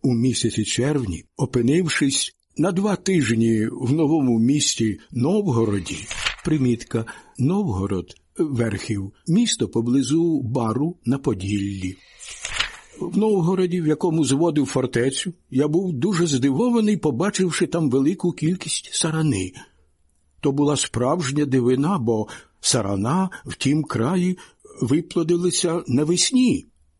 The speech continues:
а тому, що не вміла ще добре літати, вкривала повсюдно землю, та й у повітрі її було стільки, що не міг у своїй кімнаті їсти без запаленої свічки.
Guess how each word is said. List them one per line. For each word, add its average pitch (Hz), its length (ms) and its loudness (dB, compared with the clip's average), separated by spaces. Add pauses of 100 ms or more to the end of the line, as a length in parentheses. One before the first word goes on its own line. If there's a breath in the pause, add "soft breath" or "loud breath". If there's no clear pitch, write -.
а 135 120 0
тому, 143 320 0
що 139 160 0
не 131 120 4
вміла 127 340 2
ще 104 200 -2
добре 110 360 2
літати, 104 580 -2 (400)
вкривала 156 760 0
повсюдно 175 1000 2 (100)
землю, 156 800 0 (280)
та 160 100 2
й 175 120 2
у 180 100 2
повітрі 196 600 2
її 117 380 0
було 120 260 2
стільки, 180 540 0
що 135 340 0 (440 loud breath)
не 156 240 4
міг 226 340 4
у 135 120 2
своїй 175 340 2
кімнаті 175 640 0 (220 loud breath)
їсти 160 580 2
без 120 220 0
запаленої 165 560 0
свічки. - 640 -2